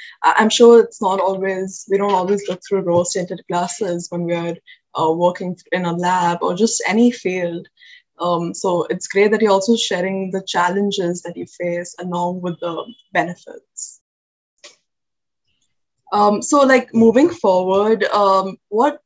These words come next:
you, I'm sure you did an undergrad program also before doing P H D. So, um, what did you take in your undergrad?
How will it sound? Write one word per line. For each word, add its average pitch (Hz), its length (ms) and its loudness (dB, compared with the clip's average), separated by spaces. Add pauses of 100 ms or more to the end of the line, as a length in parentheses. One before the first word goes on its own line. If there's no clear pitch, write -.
(120)
you, 214 340 -2
I'm 220 120 0
sure 240 180 0
you 240 80 4
did 226 140 -2
an 233 100 0
undergrad 185 540 -4 (160)
program 185 420 -4
also 185 340 -8
before 175 320 -6
doing 180 320 -8
P 185 140 -6
H 175 300 -10
D. 165 200 -8
So, - 400 -8
um, 180 320 -6
what 196 200 -2
did 196 100 -6
you 269 140 0
take 190 300 -6 (120)
in 190 80 -6
your 185 160 -2
undergrad? 175 460 -8